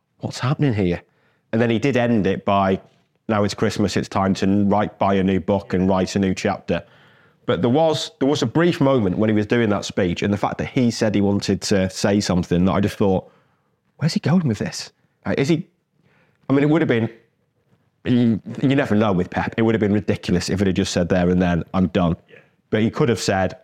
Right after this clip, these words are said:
Speaker 1: "I've decided that I'm going at the end of the season," or something like that. Uh, but, you know, he, he did row back from it. I think it's interesting now where he does go from here, whether he sees the eighteen months out.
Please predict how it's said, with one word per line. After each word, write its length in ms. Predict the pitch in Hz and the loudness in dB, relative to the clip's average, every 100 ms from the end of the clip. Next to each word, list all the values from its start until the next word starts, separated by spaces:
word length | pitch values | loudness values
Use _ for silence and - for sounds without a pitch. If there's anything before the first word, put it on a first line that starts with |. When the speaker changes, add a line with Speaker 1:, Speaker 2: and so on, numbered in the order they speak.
| _ | _
Speaker 1:
"I've 120 | 101 92 | -8 -4
decided 440 | 101 98 90 87 | -2 0 0 0
that 80 | 85 | -2
I'm 80 | 87 | 0
going 240 | 90 90 | 0 2
at 60 | 90 | 2
the 60 | |
end 120 | 92 | 0
of 40 | 87 | 0
the 40 | |
season," 420 | 87 95 87 85 | 0 2 2 2
or 80 | 85 | 0
something 380 | 85 90 87 87 | 0 -2 0 0
like 180 | 87 80 | 2 2
that. 200 | 87 82 _ _ _ _ | 0 -4 _ _ _ _
Uh, 220 | - 87 85 | -4 -2 -2
but, 300 | 78 104 120 | 0 -2 0
you 60 | |
know, 80 | 104 | 0
he, 200 | 90 120 | 0 -2
he 180 | - 117 | -2 -2
did 240 | 120 120 92 | 0 0 2
row 240 | 98 95 | 2 2
back 240 | 95 - | 0 -2
from 180 | - 92 | -2 0
it. 180 | 98 - - _ _ _ _ _ | 0 -4 -16 _ _ _ _ _
I 60 | 107 | -4
think 220 | 123 113 | -2 0
it's 100 | 110 | 0
interesting 680 | 127 117 107 101 - 98 101 _ _ 104 | 0 0 -2 -2 -2 -2 -4 _ _ -2
now 460 | 98 98 90 95 - _ _ _ _ _ _ _ _ _ | 0 0 0 -2 -8 _ _ _ _ _ _ _ _ _
where 360 | 95 101 104 98 | -2 0 2 2
he 120 | 98 | 0
does 440 | 90 104 98 - - _ - | 0 0 -2 -6 -14 _ -2
go 160 | 104 | -2
from 160 | 101 98 | 0 -2
here, 220 | 107 104 | 0 2
whether 200 | 98 92 | 2 2
he 120 | 92 - | 0 -4
sees 320 | - 113 101 95 | -4 0 0 0
the 120 | 98 | 0
eighteen 380 | 92 - 95 95 | 0 0 0 2
months 280 | 98 - | 0 0
out. 300 | 104 95 92 | 0 0 -2